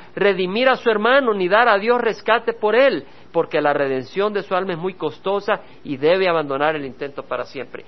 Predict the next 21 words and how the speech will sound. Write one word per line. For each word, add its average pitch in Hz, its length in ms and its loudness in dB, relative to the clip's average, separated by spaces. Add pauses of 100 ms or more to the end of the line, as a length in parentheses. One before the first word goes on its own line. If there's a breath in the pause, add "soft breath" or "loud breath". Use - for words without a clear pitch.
(220 loud breath)
Nadie 226 440 0
puede 208 220 -6
pagar 190 300 -4
el 151 120 -8
precio - 680 -10 (640 loud breath)
de 147 160 -6
una 175 320 -2
vida. 131 340 -8 (360 loud breath)
¿Sabes 233 340 -2
quién 233 160 -2
es 196 100 -2
el 147 140 -4
único 233 320 -2
que 214 80 -6
puede 226 200 -4
pagar 214 260 -2
el 202 80 -6
precio 220 340 -6
de 208 60 -4
una 202 160 -4
vida? 220 320 -8